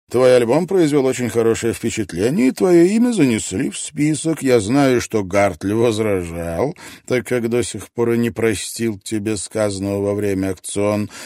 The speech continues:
но Блобель поддержал твою кандидатуру. Впрочем, тебе все равно не помешало бы в ближайшие дни извиниться перед Гартлем. Даже не обсуждается.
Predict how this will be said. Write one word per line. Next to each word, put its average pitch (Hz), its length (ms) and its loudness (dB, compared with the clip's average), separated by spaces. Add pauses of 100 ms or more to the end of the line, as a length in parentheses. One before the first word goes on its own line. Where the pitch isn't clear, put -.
(140)
но 120 240 0
Блобель 143 600 4
поддержал 104 1000 0
твою 90 320 0
кандидатуру. 95 800 0 (180)
Впрочем, 147 480 -2
тебе 117 260 -4
все - 180 -8
равно 113 320 0
не 175 140 -4
помешало 101 600 -4
бы 170 120 -2
в 147 80 -4
ближайшие 117 760 -2
дни 110 340 -4
извиниться 110 960 -4
перед 101 540 -6
Гартлем. 87 800 -6 (360)
Даже 80 280 -6
не 80 100 -6
обсуждается. 80 880 -14